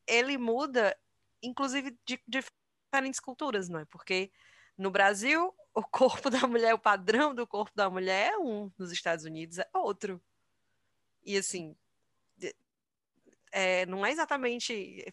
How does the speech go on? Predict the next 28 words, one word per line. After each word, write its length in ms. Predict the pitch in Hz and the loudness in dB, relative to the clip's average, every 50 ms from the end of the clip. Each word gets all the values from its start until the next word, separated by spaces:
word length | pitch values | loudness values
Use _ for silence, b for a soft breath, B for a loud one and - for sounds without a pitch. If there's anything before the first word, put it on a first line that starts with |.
| _ _ - | _ _ -4
pra 120 | 202 190 | -4 -4
você 220 | 180 214 - 247 | -2 -2 -4 -4
caber, 480 | - - 220 208 196 180 185 202 247 285 | 0 4 4 4 4 2 0 -2 -2 -2
você 180 | 277 277 - 254 | -4 -8 -10 -8
tem 140 | 262 262 | -10 -10
que 220 | - 294 330 311 - _ _ _ _ _ _ _ _ _ _ - | -10 -12 -16 -16 -18 _ _ _ _ _ _ _ _ _ _ -14
só 140 | - - 277 | -6 -4 -4
se 80 | - - | -2 2
cortar, 640 | - 480 480 - - - 523 427 320 285 294 - _ _ _ _ _ - 226 - | 2 2 2 2 6 6 8 8 8 4 2 -4 _ _ _ _ _ -20 -10 0
cortar 600 | - 233 220 - - - 214 226 262 285 302 277 | 2 2 2 2 4 6 8 8 10 10 10 8
ou 100 | 247 226 | 10 10
aumentar, 640 | 214 220 220 220 208 190 - - 185 214 247 262 240 | 8 8 6 2 -2 -2 2 4 4 6 6 4 4
ou 140 | 220 233 262 | 2 0 0
sei 120 | - - | 0 0
lá, 180 | 320 - 240 233 | 2 4 2 2
mil 220 | 233 220 226 262 | 0 -2 -6 -6
cirurgias, 480 | - - 339 359 370 320 285 311 294 - | -4 -4 0 0 0 0 0 -2 -4 -4
porque 460 | - 233 196 - - 196 202 214 214 B B B B B B B B B B B B B B B B | -6 -8 -8 -6 -8 -8 -8 -8 -12 B B B B B B B B B B B B B B B B
não 160 | 190 190 208 | -12 -8 0
vai, 340 | 240 320 311 254 233 233 240 | 2 4 4 6 4 2 0
sabe? 400 | - - 185 180 208 254 330 339 - | 0 0 0 0 0 -4 -10 -10 -8
E 420 | 214 220 220 220 220 214 208 208 180 | -8 -8 -6 -6 -6 -8 -8 -6 -6
eu 100 | 185 202 | -4 -2
tava 200 | 214 214 202 208 | -2 -2 -2 -2
lendo 220 | 208 208 208 214 | -4 -4 -6 -6
um, 120 | 220 220 208 185 175 - | -8 -8 -10 -10 -10 -10
um 120 | 202 208 202 | -8 -6 -6
livro 460 | 202 214 233 240 220 214 196 185 175 | -4 -6 -6 -6 -6 -6 -6 -6 -6